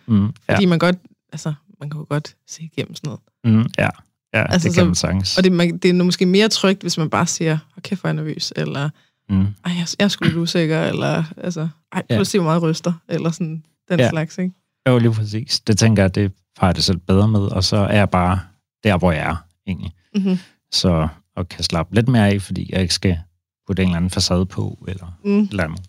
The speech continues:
Speaker 1: Det er jo, det er sådan, det, jeg har det
Speaker 2: Ja,
Speaker 1: bedst
Speaker 2: så
Speaker 1: med.
Speaker 2: bliver det rarere for dig og rarere for
Speaker 1: Mm.
Speaker 2: andre.
Speaker 1: <clears throat> Ja. Ja, lige
Speaker 2: Publikum
Speaker 1: præcis.
Speaker 2: eller elever, eller
Speaker 1: Ja.
Speaker 2: whoever.
Speaker 1: Ja, det er det.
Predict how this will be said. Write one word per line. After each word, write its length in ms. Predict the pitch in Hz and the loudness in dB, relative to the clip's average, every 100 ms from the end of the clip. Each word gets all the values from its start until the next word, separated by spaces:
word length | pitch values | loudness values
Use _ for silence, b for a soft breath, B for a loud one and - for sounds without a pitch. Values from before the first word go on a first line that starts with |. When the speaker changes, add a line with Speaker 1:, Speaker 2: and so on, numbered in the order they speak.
| - | -10
Speaker 1:
Det 80 | 101 | -6
er 60 | 98 | -6
jo, 160 | 95 87 87 _ _ | -8 -12 -18 _ _
det 80 | 104 | -6
er 40 | |
sådan, 220 | 92 - 87 - _ _ _ _ | -4 -8 -14 -20 _ _ _ _
det, 60 | 98 | 0
jeg 100 | 85 | 2
har 120 | 87 | 2
det 100 | - | 2
Speaker 2:
Ja, 100 | 226 | 2
Speaker 1:
bedst 100 | 254 | 2
Speaker 2:
så 60 | 240 | 2
Speaker 1:
med. 60 | |
Speaker 2:
bliver 120 | 233 202 | 4 4
det 80 | 170 | 4
rarere 160 | 208 | 2
for 100 | - | 0
dig 300 | 175 151 202 | 0 0 0
og 60 | 185 | 0
rarere 200 | 170 185 | 2 0
for 180 | 180 160 | -2 -4
Speaker 1:
Mm. 80 | 165 | -2
Speaker 2:
andre. 320 | 165 180 170 _ - | 0 0 -2 _ 0
Speaker 1:
<clears throat> 320 | 139 113 - | 2 2 2
Ja. 220 | 113 92 82 - _ _ - | 2 2 -2 -10 _ _ -2
Ja, 100 | 110 | 0
lige 120 | 104 | 0
Speaker 2:
Publikum 140 | - 165 | -2 -2
Speaker 1:
præcis. 100 | 160 | -2
Speaker 2:
eller 260 | 151 156 156 | -4 -4 -4
elever, 400 | 170 175 160 165 | -4 -4 -6 -6
eller 320 | 156 156 165 - _ _ _ 135 | -6 -4 -6 -10 _ _ _ 0
Speaker 1:
Ja. 160 | 107 - - 180 | 0 0 -10 -6
Speaker 2:
whoever. 300 | 165 160 170 - _ _ - | -2 0 -2 -6 _ _ 0
Speaker 1:
Ja, 120 | 101 | 2
det 100 | 98 | 2
er 60 | 95 | 2
det. 240 | 95 104 | 0 -2